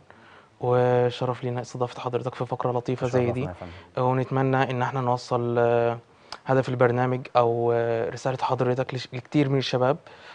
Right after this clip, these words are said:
Speaker 1: آه، مش عيب كتير إن احنا، مش عيب إن احنا نغلط أو إن احنا نقع. زي ما مستر، زي ما مستر أشرف كان بيقول، الحاجة الوحيدة اللي هي العيب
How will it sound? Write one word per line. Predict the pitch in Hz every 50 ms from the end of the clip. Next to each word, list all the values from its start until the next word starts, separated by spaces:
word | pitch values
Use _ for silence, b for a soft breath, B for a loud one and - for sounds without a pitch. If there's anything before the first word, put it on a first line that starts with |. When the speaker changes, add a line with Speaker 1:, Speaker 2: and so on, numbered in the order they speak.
| B B B
Speaker 1:
آه، | 127 127 127 123
مش | 127 123 - 127
عيب | 127 123 -
كتير | - 127 - 135 131 127
إن | 127 131
احنا، | 131 - 143 135 127 120 - -
مش | - 117 -
عيب | 131 143
إن | 147 139 139
احنا | 139 - 135
نغلط | 131 135 131 135 147 156 - B B B B B B -
أو | 131 127
إن | 127 135
احنا | 139 135 147 135
نقع. | 131 123 135 151 180 - - b b b b -
زي | 127 135 143
ما | 135 131
مستر، | 127 - 135 131 - - 131 127 123
زي | 123 123 139 139
ما | 135 131
مستر | 139 135 - - - -
أشرف | 139 - 139 127
كان | - - 139 139
بيقول، | 135 170 - - 139 175 185 - - b b b b b b b b 127
الحاجة | 120 - 156 156 165
الوحيدة | 156 147 - - 151 165
اللي | 156 139 135
هي | 143 147
العيب | 135 135 139 139